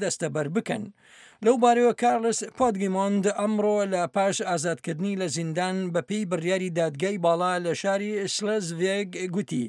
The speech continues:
"ساڵانێکی دوور و درێژە داوای وتیوێژ دەکەین، بەڵام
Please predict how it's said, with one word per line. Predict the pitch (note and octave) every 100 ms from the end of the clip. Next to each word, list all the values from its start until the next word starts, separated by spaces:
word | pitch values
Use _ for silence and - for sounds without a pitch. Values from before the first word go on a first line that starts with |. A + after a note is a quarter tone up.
| - - - - -
"ساڵانێکی | G3+ A3+ B3 B3+ - G#3+ D#3+
دوور | G#3
و | G#3
درێژە | E3 F3+ F#3+ D#3+ F3+ F3+ F#3 F#3+
داوای | F3 F3 F#3
وتیوێژ | F3+ - F3+ F3+ F#3+ D#3+
دەکەین، | - D3 E3
بەڵام | G#3+ G3